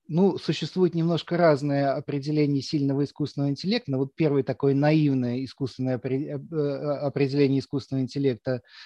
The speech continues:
э, ну, одно из первых, значит, заключалось в том, что, э, это такой искусственный интеллект, который, м, превышает по своим возможностям все способности людей.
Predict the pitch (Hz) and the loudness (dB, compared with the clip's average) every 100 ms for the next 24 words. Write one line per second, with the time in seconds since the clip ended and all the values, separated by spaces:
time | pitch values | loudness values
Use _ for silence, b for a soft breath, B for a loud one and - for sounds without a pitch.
0 | B 135 131 127 - 151 147 151 143 127 | B -14 -10 -8 0 4 6 6 4 2
1 | - 143 120 117 - 139 131 135 135 127 | -2 0 0 -4 -8 -12 -6 -4 -4 -6
2 | 135 139 147 139 123 - 147 127 - 139 | -4 -2 2 2 0 -2 -2 -2 0 0
3 | 135 B B B B _ 135 135 135 - | 0 B B B B _ 2 4 4 2
4 | 156 147 147 143 139 139 147 143 151 143 | -2 0 2 4 4 0 -4 -4 -2 -4
5 | - 147 - 139 139 - 147 147 - 135 | -2 -6 -2 -2 -2 -2 2 2 0 -6
6 | 131 139 139 135 139 _ _ 156 147 147 | 0 2 4 2 -2 _ _ -12 -6 -4
7 | 143 139 131 131 131 127 - 139 147 151 | -2 0 0 -2 -4 -8 -6 -2 0 0
8 | 170 151 139 - 143 - 143 143 139 143 | 4 6 4 0 -8 -2 2 2 2 -2
9 | 147 147 127 127 139 123 - 139 - 139 | -2 -4 -4 -6 -6 -4 -2 0 0 0
10 | 151 139 131 - 139 151 175 269 262 | -2 -2 -4 -4 -2 0 2 0 0